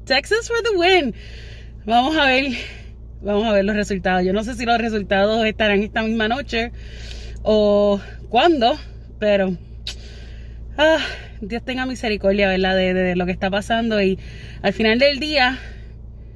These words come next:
Dios siempre tiene el control. Así que no importa quién termine en poder,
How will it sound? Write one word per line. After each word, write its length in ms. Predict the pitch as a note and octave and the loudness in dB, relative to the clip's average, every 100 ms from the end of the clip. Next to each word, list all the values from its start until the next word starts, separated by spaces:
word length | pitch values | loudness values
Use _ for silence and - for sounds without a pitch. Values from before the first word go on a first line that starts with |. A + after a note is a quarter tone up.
| - - - | -18 -16 -4
Dios 180 | A#3+ A3 | -2 -2
siempre 260 | C4 B3 | -2 -2
tiene 160 | A#3 A#3 | -2 -2
el 60 | |
control. 380 | A3+ G#3+ E3 E3+ - | -2 -2 -2 -4 -4
Así 240 | G#3+ G#3 | -4 -2
que 100 | G#3 | 0
no 60 | G#3 | 0
importa 340 | G3 A3 B3 | 0 -4 -4
quién 200 | A#3+ A#3+ | -6 -4
termine 800 | A#3+ A3+ A3+ A3+ A3 A3 G#3+ G#3 | -2 0 0 0 0 0 2 2
en 140 | G3+ F#3+ | 2 0
poder, 480 | G#3+ A3 A#3 A#3+ | 0 0 0 -2